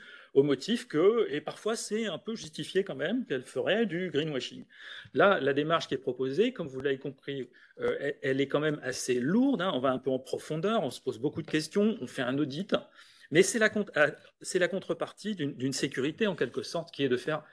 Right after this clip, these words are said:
un vrai travail, un travail qui ne pourra pas, euh, souffrir ce genre de, ce genre de critique.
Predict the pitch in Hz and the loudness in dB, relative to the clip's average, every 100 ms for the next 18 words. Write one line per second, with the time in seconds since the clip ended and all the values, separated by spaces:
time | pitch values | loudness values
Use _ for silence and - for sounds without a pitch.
0 | - - 131 165 156 151 147 131 131 185 | -20 -2 0 4 4 2 -4 -4 -4 -6
1 | 185 - - 131 - 143 175 - 131 135 | -10 -20 -4 -4 2 2 2 0 -4 0
2 | 127 127 160 156 120 113 110 - - 151 | -2 0 2 2 0 -4 -6 -8 -4 0
3 | 160 - 120 135 123 113 110 107 - - | 0 0 -2 -2 -2 -2 0 0 -4 -4
4 | 127 120 120 - 117 120 - | 0 2 2 0 -14 -14 -18